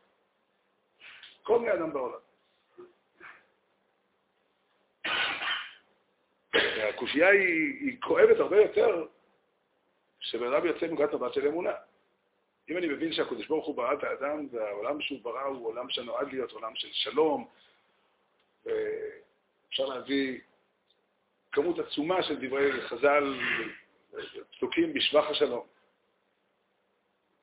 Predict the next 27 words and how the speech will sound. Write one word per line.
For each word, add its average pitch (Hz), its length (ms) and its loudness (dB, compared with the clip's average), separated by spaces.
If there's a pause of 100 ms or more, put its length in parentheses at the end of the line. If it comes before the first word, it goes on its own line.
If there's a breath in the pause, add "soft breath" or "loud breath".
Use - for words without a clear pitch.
(220)
הרבה 131 220 2
מאוד. 107 240 -6 (1800)
ואני 131 140 -2
רוצה 147 200 6
רק 214 160 4
אולי 196 180 6
להוסיף - 300 -2
קצת 202 380 8
כדי 139 200 2
ש-, 127 320 0
שנראה 151 360 2
שהדברים 147 380 2
האלה 165 140 2
לא 170 180 2
רחוקים, 143 480 -2 (500)
לא, 135 260 -2
לא 170 180 6
רחוקיי, 151 520 2 (540)
לא 160 140 6
רחוק-, - 360 -12 (840)
לא 170 80 -2
נפלאתי 180 460 4
ממך 151 260 2
ולא 151 200 6
רחוקיי. 127 360 -2 (1200)
כולנו, 202 640 4
כולנו 196 460 2